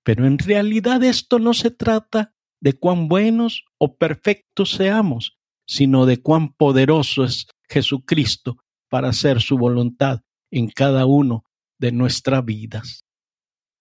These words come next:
Debemos considerar, por ejemplo, a uno de los discípulos del Señor Jesús,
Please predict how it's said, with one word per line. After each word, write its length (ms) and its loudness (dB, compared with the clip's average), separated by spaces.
Debemos 680 0
considerar, 760 0
por 180 2
ejemplo, 680 -2
a 140 -2
uno 340 2
de 120 2
los 200 2
discípulos 760 -2
del 200 -2
Señor 380 0
Jesús, 520 -4